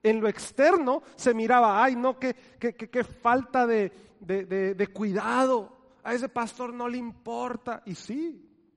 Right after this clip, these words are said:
sí me importaba. Tomábamos los cuidados hasta donde podíamos y yo siempre le dije al equipo, "Vamos a hacer lo necesario, Dios va a hacer lo imposible". Pero nuestro corazón estaba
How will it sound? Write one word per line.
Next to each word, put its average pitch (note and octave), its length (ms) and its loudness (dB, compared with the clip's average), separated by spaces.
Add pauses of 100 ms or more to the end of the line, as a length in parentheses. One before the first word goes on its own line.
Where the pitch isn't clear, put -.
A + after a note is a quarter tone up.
(580)
sí F3+ 220 -18
me C#4 80 -14
importaba. C#4+ 580 -18 (640)
Tomábamos B3+ 640 -4
los B3 140 -10
cuidados A#3 440 -4
hasta A3+ 220 -6
donde G#3+ 260 -4
podíamos C4 680 -6 (240)
y G#3 80 -6
yo G#3+ 100 -2
siempre A#3 260 -4
le A3+ 100 2
dije A3+ 220 -4
al A3+ 100 2
equipo, A3+ 360 -6
"Vamos A#3+ 340 -4
a A3+ 40 -10
hacer A#3 300 -2
lo A#3 240 -6
necesario, A#3 600 -6
Dios G#3+ 320 -8
va G#3 80 0
a G#3 40 -2
hacer G#3 220 -4
lo G3 120 -12
imposible". D3+ 640 -14 (1300)
Pero E3+ 180 -4
nuestro F#3+ 280 -10
corazón F#3+ 360 -6
estaba E3+ 400 -8